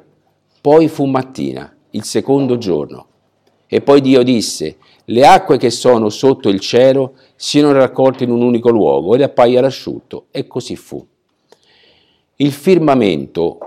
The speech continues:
o cielo al di sotto delle acque, è quello che noi conosciamo con il cielo atmosferico o biosfera, luogo nell'aria dove è ancora possibile la vita.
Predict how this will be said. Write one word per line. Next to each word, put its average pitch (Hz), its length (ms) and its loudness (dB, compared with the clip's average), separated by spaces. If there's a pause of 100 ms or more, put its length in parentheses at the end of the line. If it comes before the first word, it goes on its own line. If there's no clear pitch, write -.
o 113 140 2
cielo 107 460 2
al 82 100 -2
di 82 160 -14
sotto 110 280 -8
delle 82 260 -6
acque, 82 420 -8
è 113 120 -6
quello 139 220 2
che 131 140 -2
noi 131 140 -2
conosciamo 113 520 -4
con 101 140 -4
il 98 100 -6
cielo 107 440 0
atmosferico 113 1040 -2
o 95 60 0
biosfera, 90 760 -2 (300)
luogo 117 640 2
nell'aria 113 560 2
dove 117 180 4
è - 20 4
ancora 120 300 0
possibile 107 500 -4
la 95 100 0
vita. 82 440 -6